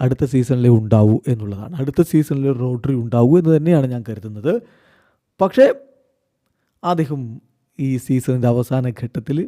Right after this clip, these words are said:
മടങ്ങി വന്നേക്കാം. അങ്ങനെയെങ്കിൽ അത് ഏറെ നന്നാവും എന്നും കൂടി പെപ്പ് പറയുന്നത്. ചുരുക്കത്തിൽ പെപ്പിൻ്റെ വാക്കുകളിൽ നിന്ന് കാര്യം വളരെ വ്യക്തമാണ്. റോഡ്രിയുടെ റിക്കവറി അങ്ങനെ നല്ല രൂപത്തിൽ പുരോഗമിച്ചുകൊണ്ടിരിക്കുകയാണ്. ഇമ്മീഡിയറ്റ്ലി അദ്ദേഹത്തെ കളിക്കളത്തിലേക്ക് ഇറക്കാൻ പറ്റില്ല, അതല്ല സാഹചര്യം.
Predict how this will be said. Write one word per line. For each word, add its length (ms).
മടങ്ങി 400
വന്നേക്കാം. 500
അങ്ങനെയെങ്കിൽ 480
അത് 80
ഏറെ 240
നന്നാവും 440
എന്നും 240
കൂടി 260
പെപ്പ് 240
പറയുന്നത്. 300
ചുരുക്കത്തിൽ 480
പെപ്പിൻ്റെ 400
വാക്കുകളിൽ 400
നിന്ന് 160
കാര്യം 240
വളരെ 220
വ്യക്തമാണ്. 480
റോഡ്രിയുടെ 560
റിക്കവറി 420
അങ്ങനെ 220
നല്ല 180
രൂപത്തിൽ 300
പുരോഗമിച്ചുകൊണ്ടിരിക്കുകയാണ്. 840
ഇമ്മീഡിയറ്റ്ലി 560
അദ്ദേഹത്തെ 280
കളിക്കളത്തിലേക്ക് 680
ഇറക്കാൻ 300
പറ്റില്ല, 340
അതല്ല 300
സാഹചര്യം. 440